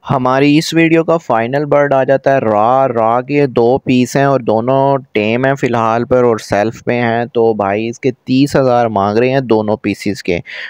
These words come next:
तो मैं भाई का नंबर तुम लोगों को नीचे मेंशन कर देता हूँ, जिस भाई को चाहिए हो वो भाई WhatsApp पर राब्ता करके भाई से ले सकता है।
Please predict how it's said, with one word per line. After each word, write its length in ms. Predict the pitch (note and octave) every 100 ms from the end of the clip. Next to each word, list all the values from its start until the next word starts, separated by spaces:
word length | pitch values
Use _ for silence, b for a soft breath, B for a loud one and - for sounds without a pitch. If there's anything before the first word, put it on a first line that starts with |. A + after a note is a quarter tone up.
| B
तो 100 | B2+
मैं 320 | A#2+ B2+ C3 A#2+
भाई 240 | A2 A2+
का 120 | B2
नंबर 320 | B2+ A#2 B2 B2+
तुम 180 | C3 B2+
लोगों 220 | B2 A#2
को 120 | B2+
नीचे 280 | A#2+ A2+ B2
मेंशन 380 | A#2 A2 A#2+ A#2
कर 180 | G#2 G2
देता 260 | A#2 -
हूँ, 140 | B2+ B2
जिस 240 | A2+ A#2
भाई 240 | A#2 A2 G#2+
को 120 | A2
चाहिए 380 | - - G#2+ A#2+
हो 200 | B2+ B2+ B2
वो 180 | A2+ G2
भाई 260 | G2 F#2
WhatsApp 400 | F#2+ F#2+ - G2+
पर 120 | A2
राब्ता 340 | G#2 G2 - G#2+
करके 360 | - G#2+ - A2
भाई 200 | F2+ F#2+
से 160 | -
ले 160 | G2+ -
सकता 360 | - - -
है। 60 | -